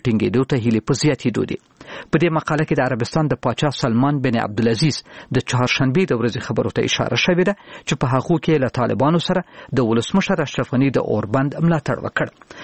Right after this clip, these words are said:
که څه هم طالبانو دغه اوربند د اختر له درېیمې وروسته تمدید نه کړ او جګړې ته یې مخه کړه. د طالبانو ویاند ذبیح الله مجاهد په یو بیان کې چې رسنیو ته یې استولی دی لیکلي دي چې هیڅ راز پټې او ښکاره خبرې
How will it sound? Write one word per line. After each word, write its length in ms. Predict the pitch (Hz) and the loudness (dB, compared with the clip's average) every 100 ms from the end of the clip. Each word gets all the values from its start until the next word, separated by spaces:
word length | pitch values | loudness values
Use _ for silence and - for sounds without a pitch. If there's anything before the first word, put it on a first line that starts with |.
| - - | -8 -2
که 80 | |
څه 120 | 196 214 | 0 2
هم 80 | 214 | 2
طالبانو 500 | 185 151 143 175 170 | 2 0 2 0 2
دغه 220 | 147 147 | 0 0
اوربند 380 | 123 110 139 160 | 0 0 0 0
د 60 | 135 | 0
اختر 320 | 107 - 160 123 | -2 -2 0 2
له 80 | |
درېیمې 360 | 110 127 135 123 | 0 2 2 2
وروسته 300 | 120 135 139 | 2 0 -2
تمدید 420 | - 110 127 170 | -2 0 0 2
نه 120 | 190 | 2
کړ 200 | 190 113 - _ - - | 2 -4 -8 _ -8 -2
او 100 | 120 | 0
جګړې 380 | 110 147 151 135 | 0 0 0 0
ته 120 | - | -2
یې 60 | 101 | -4
مخه 240 | 101 - | -2 -4
کړه. 200 | - 143 139 _ - - - | -6 -6 -8 _ -20 -18 -2
د 100 | 143 | 0
طالبانو 480 | 151 170 160 170 165 | 2 2 2 2 2
ویاند 240 | 151 156 147 | 2 2 2
ذبیح 240 | 139 123 | 0 2
الله 160 | 135 143 | 2 2
مجاهد 380 | 139 113 127 135 | 0 0 0 0
په 80 | 131 | 2
یو 80 | 120 | 2
بیان 260 | 104 123 151 | 2 2 0
کې 160 | 151 - - - | -4 -6 -16 -2
چې 60 | 135 | 0
رسنیو 440 | 117 - 135 175 131 | 0 0 2 4 4
ته 140 | 127 | 2
یې 120 | 107 | 0
استولی 480 | 107 - 123 110 107 | -2 -2 0 2 2
دی 160 | 107 104 | 2 0
لیکلي 360 | 98 - 180 | -2 0 0
دي 120 | 190 104 - - - | 2 -2 -4 -20 -2
چې 100 | 165 147 | 0 2
هیڅ 260 | 214 - | 0 0
راز 220 | 139 110 - - | -2 -2 -2 -4
پټې 160 | - | 0
او 80 | 110 | 0
ښکاره 280 | - 120 - | 0 0 -2
خبرې 360 | - 113 139 | -2 2 4